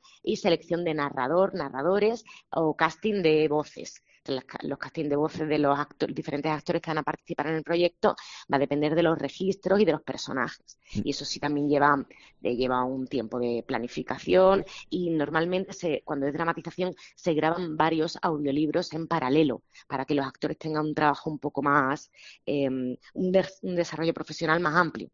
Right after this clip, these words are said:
Speaker 2: De acuerdo.
Speaker 1: Y después pasaríamos a la fase de la, la fase de producción, que es la grabación en el estudio, con el equipo con el que grabamos nosotros habitualmente,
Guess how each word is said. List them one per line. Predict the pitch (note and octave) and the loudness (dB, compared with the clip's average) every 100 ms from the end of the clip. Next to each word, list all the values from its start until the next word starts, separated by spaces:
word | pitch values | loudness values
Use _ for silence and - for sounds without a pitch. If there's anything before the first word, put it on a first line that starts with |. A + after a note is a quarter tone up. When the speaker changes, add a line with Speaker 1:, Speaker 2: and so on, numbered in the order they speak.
| _ | _
Speaker 2:
De | G2 | 2
acuerdo. | G2 A2 D#2 C2+ | 4 4 2 0
Speaker 1:
Y | F3 D#3+ C#3 B2+ - _ _ _ | 0 2 2 0 -6 _ _ _
después | - D3 E3 D#3 | 0 2 0 -2
pasaríamos | D#3 D#3 D#3+ D#3 | -2 0 2 2
a | |
la | C3 | -2
fase | C#3 C3 C3+ | -4 -4 0
de | C3 | 0
la, | B2+ - - | 0 -2 -2
la | C3+ | -4
fase | - C#3+ C3 | -4 -6 -4
de | |
producción, | C3 C#3 - A#3+ C#4+ - | -2 -2 2 4 4 0
que | C#3 | -4
es | |
la | A#2+ | -2
grabación | B2 B2 - G3+ C4+ - - | 0 0 0 2 2 2 -10
en | |
el | G#2 | -16
estudio, | - - C4 C4 C4 - - - - - | -12 -2 0 2 0 -4 -14 -20 -20 -14
con | - | -8
el | C3+ B2+ | -6 -6
equipo | C3+ D#3 C#3+ | -6 -6 -4
con | C#3+ C#3+ | -4 -4
el | C#3 C3+ B2+ | -2 -4 -4
que | D3 C3+ C3 | -4 -2 -2
grabamos | C3+ C3+ C3+ | -2 -2 -2
nosotros | C3+ D3 C#3 | -4 -4 -2
habitualmente, | C#3 C#3 C#3+ E3+ A3+ B3+ | -2 0 0 2 2 2